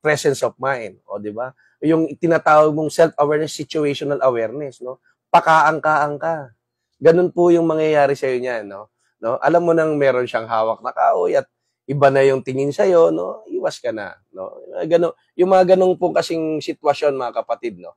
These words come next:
Ah, alam niyo naman, sinasabi natin, protect yourself at all cost.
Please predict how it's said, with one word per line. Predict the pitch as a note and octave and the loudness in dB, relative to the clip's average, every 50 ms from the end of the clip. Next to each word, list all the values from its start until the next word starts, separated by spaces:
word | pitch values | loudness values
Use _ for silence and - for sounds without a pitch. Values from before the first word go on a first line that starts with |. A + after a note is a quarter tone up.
| _ _ _ _ _ _ _ _ _ | _ _ _ _ _ _ _ _ _
Ah, | G#2+ G#2+ G#2+ G#2 G#2 G#2 G2+ G2+ G2+ - - | -2 0 0 2 0 0 0 -2 -2 0 0
alam | D#3+ F3 F3 | 2 2 2
niyo | F#3 F3+ E3+ | 2 2 0
naman, | E3 D#3 C#3 A#2+ A2 G#2 G#2 G#2 A2 _ _ _ _ _ _ | 0 0 -2 -4 -4 -6 -10 -14 -18 _ _ _ _ _ _
sinasabi | - B2 B2+ B2 - B2 A#2+ A#2 A2+ A#2 A2+ | -10 -8 -8 -4 0 0 0 0 -2 -4 -6
natin, | G#2+ G#2 G2 - F2 E2 F2 _ _ _ _ _ _ _ | -6 -8 -10 -12 -16 -18 -20 _ _ _ _ _ _ _
protect | - D#3+ E3 - G3+ G#3 - - _ _ | -2 -2 0 2 2 0 0 -2 _ _
yourself | - E3 D#3 D3 - - C#3 C3+ - - | 0 0 0 2 2 2 2 2 2 -2
at | B2 - - | -6 -6 -6
all | G2 F#2+ G2+ | -8 -8 -8
cost. | - - - - - - - - _ | -8 -10 -12 -14 -14 -14 -18 -20 _